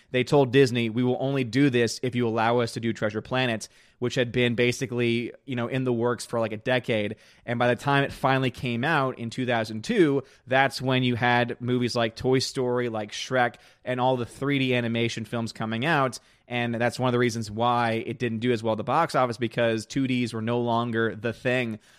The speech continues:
Uh, it's very sad because it's just such a good freaking movie. Uh, but anyway, that's enough for me kind of as an introduction to everything going on in the world, again, us living the quarantine life. And also, I have been watching some movies, so if you have any comments about any of the movies that I talked about, uh, please let me know. And I also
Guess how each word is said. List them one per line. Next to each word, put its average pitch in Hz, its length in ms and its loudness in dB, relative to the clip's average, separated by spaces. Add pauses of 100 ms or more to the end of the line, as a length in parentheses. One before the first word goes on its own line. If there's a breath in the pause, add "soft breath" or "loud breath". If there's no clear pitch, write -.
(140 soft breath)
Uh, 113 180 -4
it's 117 80 -6
very 220 180 4
sad 160 320 4
because 123 440 -2
it's - 160 -6
just - 320 -4
such 160 320 0
a 123 100 0
good 127 540 4
freaking 117 580 -2 (360 soft breath)
movie. 117 520 4
Uh, 110 240 2
but 127 160 -2
anyway, 165 380 4 (240)
that's 147 260 2
enough 147 260 2
for 143 100 0
me 143 200 0
kind 143 220 -2
of 139 60 2
as 127 120 2
an 127 120 -2
introduction 160 760 2 (240 soft breath)
to 139 540 2
everything 143 340 0
going 131 240 4
on 131 140 4
in 131 60 0
the 127 80 4
world, 156 400 4
again, 127 320 -2
us 127 180 0
living 135 260 0
the 123 80 0
quarantine 127 640 -2
life. 127 320 0
And 123 160 0
also, 131 440 4
I 120 120 6
have 127 100 4
been 127 120 0
watching 127 240 2
some 135 140 -6
movies, 160 280 6
so 139 260 2
if - 280 -16
you 139 100 0
have 135 100 4
any 127 100 0
comments 135 420 0
about 131 160 2
any 135 140 0
of 131 40 0
the 127 60 0
movies 131 220 0
that 127 80 0
I 127 60 2
talked 143 320 0
about, 127 300 2
uh, 117 100 0
please 127 240 -4
let 127 80 0
me 127 60 0
know. 131 120 4
And 123 80 4
I 151 40 2
also 170 360 4